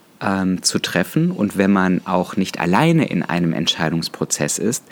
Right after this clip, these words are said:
die entsprechenden weiteren,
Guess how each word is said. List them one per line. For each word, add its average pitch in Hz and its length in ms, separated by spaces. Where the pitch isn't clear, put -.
die 104 260
entsprechenden 107 880
weiteren, 98 800